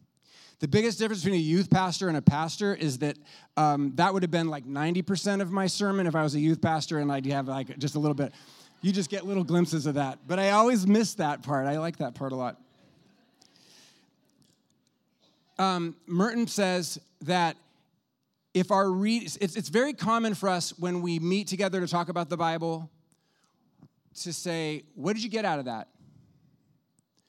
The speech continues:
What did you take away from that? What was helpful for you about that?" Merton writes, "If we seek only to get something out of the Psalms,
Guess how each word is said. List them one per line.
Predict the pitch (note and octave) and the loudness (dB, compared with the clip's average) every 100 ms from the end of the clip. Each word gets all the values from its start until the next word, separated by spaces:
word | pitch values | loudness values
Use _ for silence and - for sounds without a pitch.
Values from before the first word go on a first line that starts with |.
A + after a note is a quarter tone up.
| _ _ - | _ _ -2
What | F#3+ | 0
did | A#3 | 0
you | F#3+ | -2
take | D#3+ - A3 G#3+ | -2 -2 -2 -2
away | F#3 F#3+ G3 | -2 -2 -4
from | - D3 | -2 -4
that? | B2+ A2+ G#2+ _ _ _ _ _ _ _ _ _ _ _ _ _ _ _ _ _ _ _ _ _ _ _ _ _ _ _ _ _ | -4 -8 -14 _ _ _ _ _ _ _ _ _ _ _ _ _ _ _ _ _ _ _ _ _ _ _ _ _ _ _ _ _
What | D#3 G#3+ | -2 0
was | G#3+ C#3+ | 0 0
helpful | A3 F#3+ F#3+ E3+ | 0 0 -4 -4
for | - E3+ | -4 -2
you | F3 F3+ | 0 0
about | D3 D3 C3 - | 0 -2 -2 -6
that?" | A#2+ F#2 - - - _ _ _ _ _ _ _ _ _ _ _ _ - | -10 -10 -14 -20 -20 _ _ _ _ _ _ _ _ _ _ _ _ -4
Merton | D3+ G#3 G3+ | 0 2 2
writes, | F#3 F3 D3 - | 0 0 -4 -2
"If | F#3 F3 | -2 0
we | E3+ F#3+ | 0 0
seek | D3 - F#3+ A#3 B3 - - | 0 -4 -2 -2 -2 -8 -6
only | F#3+ G#3+ G#3+ G3 F3 | -2 0 0 0 -2
to | E3+ E3+ D#3 | 0 0 0
get | C3+ B2 F3 G3 F#3+ | -6 -6 -4 -4 -6
something | - F#3+ F#3 F3+ F3+ E3+ | -8 -4 -4 -4 -6 -6
out | E3 E3+ | -4 -4
of | D#3+ | -6
the | C#3 | -8
Psalms, | C3+ D3 B2+ A2 G#2+ A#2+ - | -8 -8 -8 -10 -12 -14 -14